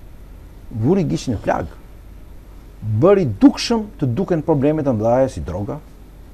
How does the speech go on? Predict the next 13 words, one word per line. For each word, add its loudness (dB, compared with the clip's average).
kriminaliteti, -2
shitblerja 0
e -2
votës, -4
kriminalizimi 6
i 4
misioneve, -2
duke 0
folur -4
për -6
ditë -8
për -8
to. 0